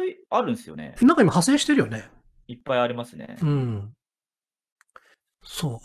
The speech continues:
Speaker 2: あの時にね、二時間ぐらいかな。うん。あれな、あれな、あれ並んだな。そのくせ大盛りも何にもねえからさ、
Speaker 1: <laughs>
Speaker 2: ちょっとあれ嫌だったな。うん。
Speaker 1: うん。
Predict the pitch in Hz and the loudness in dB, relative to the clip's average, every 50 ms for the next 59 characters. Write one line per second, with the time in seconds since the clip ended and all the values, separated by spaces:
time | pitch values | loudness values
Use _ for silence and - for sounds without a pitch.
0 | - 147 165 180 190 196 196 - - 202 180 - 170 147 131 123 120 113 113 110 | -6 -6 -4 -4 -4 -4 -6 -6 -6 -8 -4 0 0 0 0 0 -2 -2 -2 -2
1 | 107 107 110 110 117 127 127 - 165 190 196 - - - 208 208 202 196 202 208 | -2 -2 -2 -4 -4 -4 -2 -2 -2 -4 -4 -8 -6 -4 -4 -4 -2 -4 -4 -4
2 | 208 208 208 214 214 214 202 - - _ - _ - - _ - _ - _ - | -4 -4 -4 -4 -6 -8 -10 -14 -20 _ -20 _ -20 -20 _ -20 _ -20 _ -20
3 | - _ _ _ _ - 165 185 190 - - - - - - - 123 135 135 147 | -20 _ _ _ _ -2 0 0 0 -2 -6 -8 -10 -12 -10 -8 -6 -4 -2 0
4 | 151 156 160 165 165 160 - - - - - - - - - - - - _ - | 0 2 2 2 2 0 -2 -6 -14 -20 -20 -20 -20 -20 -20 -20 -20 -20 _ -20
5 | _ - _ _ - - - - - - _ - 139 120 117 110 98 98 95 - | _ -20 _ _ -20 -20 -20 -20 -20 -14 _ -4 -2 0 0 0 -2 -4 -8 -14
6 | - - _ - - - - - - - 156 160 151 160 165 160 160 - _ _ | -20 -20 _ -20 -16 -14 -12 -10 -8 -6 -4 -2 -2 0 -2 -2 -4 -6 _ _
7 | - - - 156 185 208 208 208 208 - 196 233 220 214 208 202 202 196 190 185 | -2 0 2 2 4 4 4 2 2 4 4 4 6 6 4 4 4 4 4 4
8 | 185 170 - - - - _ - _ _ _ _ _ _ _ _ _ _ _ _ | 2 2 0 -4 -12 -20 _ -20 _ _ _ _ _ _ _ _ _ _ _ _
9 | _ _ _ _ _ _ _ _ _ _ _ - - - - 185 226 254 - - | _ _ _ _ _ _ _ _ _ _ _ -12 -8 -2 0 0 0 0 2 4
10 | 208 170 190 214 262 269 277 269 277 262 247 247 240 196 202 226 247 247 254 240 | 6 10 10 10 10 10 10 10 10 8 8 8 8 8 10 8 8 8 8 8
11 | 240 233 208 160 139 123 120 117 - 113 110 107 101 98 95 95 - - - - | 8 8 8 8 6 2 2 0 0 -2 -2 -2 -2 -4 -6 -8 -12 -16 -20 -20
12 | _ _ _ 127 - - - - - - - - 302 - - 262 - _ - - | _ _ _ -14 -14 -12 -14 -16 -18 -14 -10 -10 -8 -6 -6 -8 -8 _ -2 0
13 | - - - - 113 - 269 151 156 160 160 156 160 - - - 120 110 110 110 | 0 2 2 0 4 4 6 8 8 8 8 8 6 6 4 0 -2 0 0 0
14 | 107 107 110 110 110 110 107 101 101 101 101 98 90 - | -2 -2 -2 -2 -2 -2 -4 -6 -6 -8 -10 -14 -16 -20